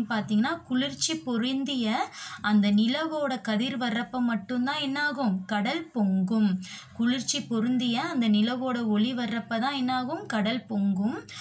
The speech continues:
அதே மாதிரி இந்த ஸ்-, உலகம் எப்ப சந்தோஷமா இருக்கும் அப்படின்னு பார்த்தீங்கன்னா, இனிமையான சொற்களை, இந்த உலகத்துல உள்ள மக்கள் இனிமையான சொற்களை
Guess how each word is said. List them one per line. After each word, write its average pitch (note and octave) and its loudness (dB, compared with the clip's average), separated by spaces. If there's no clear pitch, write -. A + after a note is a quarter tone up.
அதே B3 2
மாதிரி B3+ -2
இந்த A#3+ 2
ஸ்-, G3+ 0
உலகம் C#4 0
எப்ப C4 -4
சந்தோஷமா B3 0
இருக்கும் A3+ 0
அப்படின்னு G#3+ 0
பார்த்தீங்கன்னா, G3+ 0
இனிமையான C#4+ 0
சொற்களை, A#3 -2
இந்த G3 2
உலகத்துல B3 -2
உள்ள A3+ 0
மக்கள் G#3+ -2
இனிமையான C#4 2
சொற்களை C4 -2